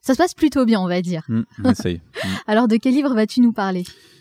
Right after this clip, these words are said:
Speaker 2: Bah écoute, pour cette semaine, je vais présenter trois leçons que j'ai retenues de la biographie d'Elon Musk, écrite par le journaliste Ashley Vance.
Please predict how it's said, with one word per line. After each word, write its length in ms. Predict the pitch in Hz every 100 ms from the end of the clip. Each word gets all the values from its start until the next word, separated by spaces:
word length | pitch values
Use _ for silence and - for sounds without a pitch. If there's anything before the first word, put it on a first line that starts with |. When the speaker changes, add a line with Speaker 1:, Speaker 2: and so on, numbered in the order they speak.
| _
Speaker 2:
Bah 60 | 98
écoute, 220 | - 147
pour 100 | 135
cette 180 | 123 -
semaine, 400 | 127 156 143 98
je 140 | 87
vais 120 | 104 117
présenter 440 | - 110 107 131
trois 200 | - 175
leçons 360 | 160 - 160 165
que 80 | 131
j'ai 120 | 107
retenues 360 | 113 120 127 147
de 60 |
la 100 | 104
biographie 440 | 98 127 120 120 143
d'Elon 200 | 117 104
Musk, 400 | 104 143 - -
écrite 300 | 104 - 147
par 140 | 120 90
le 60 |
journaliste 460 | 90 127 113 131 - -
Ashley 340 | 120 - 135
Vance. 440 | 101 120 147 -